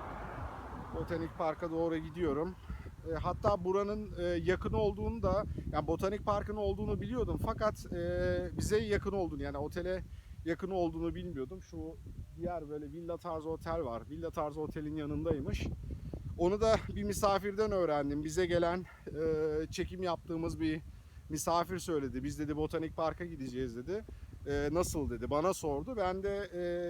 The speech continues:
ya Botanik Park'ın olduğunu biliyorum fakat nerede olduğunu bilmiyorum. O, onlar da bana tarif etti. Ha, yani misafir buraları benden daha iyi biliyor. İki üç kere gelmiş hatta buraya. Dedi, "Hemen," dedi, "yakın," dedi.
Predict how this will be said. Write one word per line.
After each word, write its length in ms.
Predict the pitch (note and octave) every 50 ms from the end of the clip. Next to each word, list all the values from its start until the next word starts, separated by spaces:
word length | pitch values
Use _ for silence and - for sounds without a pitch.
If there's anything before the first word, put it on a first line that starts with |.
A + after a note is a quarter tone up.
| E3+
ya 240 | D#3 E3+ F3 F3 E3+ D#3+
Botanik 440 | D3+ E3 E3+ G3 G3+ G#3 G#3 -
Park'ın 280 | - G#3 G3+ G3 G3+ G3
olduğunu 420 | A3 G#3+ G#3 G#3 G3 G#3+ G#3 G#3
biliyorum 340 | G#3+ G#3+ B3 C4 A#3+ G3+ E3+ -
fakat 420 | G3+ G#3 - B3+ A#3 A3 - -
nerede 280 | - G3 F#3+ G3 F#3+ G#3
olduğunu 260 | G3+ G3 G3 G#3 G#3+
bilmiyorum. 380 | G#3 G3 E3+ E3 F#3+ A#3 B3+ A#3+
O, 180 | A3 G#3+ G#3+ G3 - - - - - - F3+
onlar 380 | F#3+ G#3 A3 A#3 A#3+ A#3+ A#3+
da 100 | A#3+ A#3
bana 160 | A#3+ A#3 A#3+
tarif 440 | A3+ - A3 A3 G#3+ B3 A#3 G#3+ G#3+
etti. 240 | G#3+ F#3 - - D#3
Ha, 100 | D#3+ E3
yani 300 | D3+ D#3+ E3 E3 D#3+ E3+
misafir 540 | F3 F3 - - G3 G3 G3 F#3+ A#3 A#3 - - - - - - - - - - - F#3+
buraları 360 | G#3 A3 G#3+ A3+ A3+ G#3+ G#3
benden 400 | A3 G#3 G#3 G#3 A3 G#3+ G#3 G3
daha 220 | G#3 G3+ G3+ G#3
iyi 200 | G#3 G#3+ G#3 F#3+
biliyor. 360 | E3 D3+ D3 D3+ E3 F#3+ G#3+
İki 220 | F#3 D#3+ - - G3
üç 180 | G3 F3+ -
kere 180 | - E3+ E3 E3
gelmiş 360 | D#3+ D#3+ D#3+ D#3+ D#3+ E3+ -
hatta 360 | E3 C#3 - - B2+ B2+ A#2+
buraya. 320 | A#2+ B2 B2+ C#3 G3+ A#3 A3 - - - - - - - - - - - - - - - - - - - - - - - - - - - - -
Dedi, 140 | F3+ F3 F3
"Hemen," 360 | F3+ F#3+ G3+ G#3 G3 F#3 D#3+
dedi, 140 | D#3 D3+ D#3
"yakın," 380 | E3+ F3 E3+ - - F#3+ E3 D#3
dedi. 380 | C#3 B2 A#2+ C3 D3 G3+ G#3